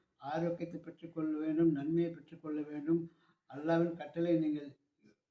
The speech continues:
ஏ-, ஏற்று நீங்கள் இவ்வாறு நோன்பு வைப்பதால் உங்களுக்கு நிச்சயம் வெற்றி கிடைக்கும் என்பதில் சந்தேகமே இல்லை. எனவே இந்த விஷயத்தில் நீங்கள் அளவுக்கு அதிகமாக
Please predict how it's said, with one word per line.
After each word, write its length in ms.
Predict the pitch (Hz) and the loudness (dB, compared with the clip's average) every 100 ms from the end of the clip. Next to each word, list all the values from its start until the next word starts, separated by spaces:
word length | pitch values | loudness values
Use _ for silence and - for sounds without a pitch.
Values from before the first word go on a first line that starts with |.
| _ _ - | _ _ -10
ஏ-, 240 | 151 156 | -4 0
ஏற்று 300 | 156 165 165 | 2 2 6
நீங்கள் 320 | 165 151 156 147 | 8 8 6 2
இவ்வாறு 260 | 147 160 | 0 0
நோன்பு 300 | 147 165 170 | 4 4 4
வைப்பதால் 440 | 160 147 151 160 151 | 2 0 -4 -4 -2
உங்களுக்கு 460 | 143 147 139 151 135 | -4 -6 -8 -12 -10
நிச்சயம் 480 | 127 - 170 175 | -12 -12 -2 0
வெற்றி 280 | 139 139 180 | 0 -4 -8
கிடைக்கும் 380 | 165 156 156 147 | -4 -4 -2 -2
என்பதில் 340 | 139 139 - | -2 -4 -10
சந்தேகமே 560 | - 139 147 156 160 160 | -12 -10 -6 -2 2 2
இல்லை. 240 | 139 131 127 | 2 -6 -8
எனவே 340 | 143 156 165 165 - _ _ 160 | -8 0 0 0 -6 _ _ -2
இந்த 220 | 165 165 | 4 4
விஷயத்தில் 500 | 139 175 170 180 165 | 2 -2 -2 2 4
நீங்கள் 340 | 156 160 185 180 - _ _ 143 | 4 4 2 0 -10 _ _ -2
அளவுக்கு 420 | 160 175 170 160 | 0 2 0 0
அதிகமாக 480 | 160 160 156 160 | 4 4 4 2